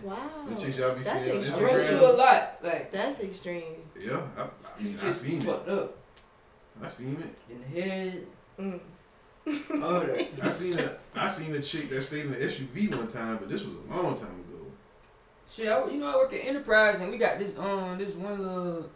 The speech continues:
Speaker 3: I don't know, she Jamaican or something, but shit, she rent the cars for, like, thirty days. Every thirty days, she gonna swap out, get a new car. Like, she want an S U V 'cause she gonna live in that bitch. Like, they know.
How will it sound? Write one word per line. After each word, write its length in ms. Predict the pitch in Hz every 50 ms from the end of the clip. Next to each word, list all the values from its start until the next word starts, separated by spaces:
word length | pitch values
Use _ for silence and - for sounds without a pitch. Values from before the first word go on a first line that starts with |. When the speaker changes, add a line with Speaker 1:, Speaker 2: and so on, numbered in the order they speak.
| - - - -
Speaker 3:
I 40 | 185
don't 100 | 190 180
know, 60 | 151 151
she 140 | - 214 196
Jamaican 540 | 170 147 131 135 165 170 175 170 - 147
or 60 | 131 131
something, 380 | - - 185 196 156 139 139 123 123
but 80 | 120 - - - - - - - - - - - - - - - - - - - -
shit, 220 | - - - 127 127 127 123 120 113 110 - - - - - - -
she 180 | - - 160 165
rent 220 | 151 160 165 156
the 40 | -
cars 280 | 135 160 156 156 156 156 -
for, 60 | 156
like, 220 | 151 147 143 - -
thirty 200 | 139 147 156 160
days. 260 | 156 147 147 147 143 -
Every 180 | 151 151 151
thirty 240 | 151 - 156 160 156
days, 180 | 151 147 147 147
she 60 | - - -
gonna 120 | 143 147
swap 340 | 147 - 143 135 147 - 143
out, 300 | 135 135 143 143 - -
get 100 | 139 139
a 40 | 143
new 160 | 143 151 151 147
car. 280 | - 147 135 147 143 120
Like, 160 | 117 104 -
she 140 | - 139 139
want 160 | 139 139 131
an 60 | -
S 180 | - 135 - -
U 80 | 156 147
V 120 | 165 196
'cause 180 | 190 - - - -
she 60 | -
gonna 180 | 135 135 135 131 127
live 140 | 156 208 208
in 60 | 156 123
that 160 | 110 - -
bitch. 840 | - - - - - - - - - - - - - - - - 95
Like, 160 | 98 - - - - - - - - - - - - - - -
they 120 | - - 156
know. 240 | 190 180 185 214